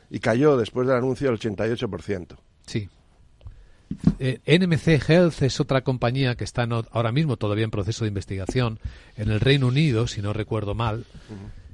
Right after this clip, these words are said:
Speaker 2: eh, y es bastante reciente. Actualizaremos también algo de esa información.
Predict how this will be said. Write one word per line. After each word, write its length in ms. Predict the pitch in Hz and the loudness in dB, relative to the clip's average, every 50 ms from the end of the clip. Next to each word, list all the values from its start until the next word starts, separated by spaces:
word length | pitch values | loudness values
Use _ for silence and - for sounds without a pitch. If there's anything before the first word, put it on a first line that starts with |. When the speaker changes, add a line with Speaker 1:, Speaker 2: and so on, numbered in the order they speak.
| - - - - | -20 -20 -12 -8
Speaker 2:
eh, 800 | 113 110 107 101 98 95 95 90 90 90 92 98 - - - - _ _ | -6 -4 -4 -4 -4 -6 -8 -8 -10 -12 -14 -16 -16 -18 -20 -20 _ _
y 320 | - 113 107 98 92 92 | -14 -10 -10 -8 -8 -8
es 320 | 90 90 101 - - - 110 | -8 -8 -8 -6 -8 -6 -4
bastante 580 | 123 117 - - 120 120 - 151 143 127 113 | -4 -4 -4 -4 -6 -6 -4 -2 -2 0 -2
reciente. 560 | 104 95 98 95 - 135 151 151 120 85 82 78 | -2 -4 -8 -4 -2 -2 -2 -2 -4 -8 -12 -12
Actualizaremos 480 | - - 104 104 101 113 113 123 120 | -10 -6 -6 -4 -4 -2 -2 -2 0
también 200 | - 120 117 117 | 0 0 0 0
algo 140 | 113 113 113 | 0 0 0
de 60 | 110 107 | 0 0
esa 140 | - 110 | -2 -4
información. 600 | 101 101 - 110 98 104 107 - - 156 - - | -4 -4 -4 -4 -4 -4 -4 -2 -2 -2 -2 -4